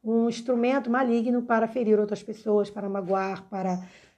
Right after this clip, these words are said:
entristecer e para afastá-las, muitas das vezes, de Jesus.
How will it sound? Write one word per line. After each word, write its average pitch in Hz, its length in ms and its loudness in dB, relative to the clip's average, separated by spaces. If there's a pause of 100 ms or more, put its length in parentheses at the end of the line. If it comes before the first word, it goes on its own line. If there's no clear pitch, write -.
entristecer 196 680 0
e - 20 6
para 240 340 4
afastá-las, 269 800 4
muitas 202 260 -4
das 190 140 -4
vezes, 190 240 -4
de 190 120 -8
Jesus. 165 540 -8